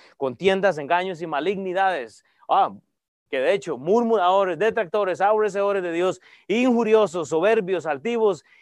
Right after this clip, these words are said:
inventores de males, desobedientes a los padres, necios, desleales, sin afecto natural, implacables, sin misericordia, quienes habiendo entendido el juicio de Dios,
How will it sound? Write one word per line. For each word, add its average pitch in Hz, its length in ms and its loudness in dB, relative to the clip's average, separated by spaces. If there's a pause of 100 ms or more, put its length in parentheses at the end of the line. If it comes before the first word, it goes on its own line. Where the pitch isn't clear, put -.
inventores 190 720 2
de 208 140 2
males, 220 360 2
desobedientes 175 760 -2
a 220 80 0
los 180 220 -4
padres, 208 500 4
necios, 190 420 -2
desleales, 165 520 2
sin 170 120 -8
afecto 190 380 -4
natural, 202 540 -2 (320)
implacables, 214 1000 2
sin 277 240 -2
misericordia, 202 760 0 (260)
quienes 220 560 4
habiendo 226 600 4
entendido 254 520 4
el 226 80 2
juicio 226 380 0
de 196 100 2
Dios, 202 320 4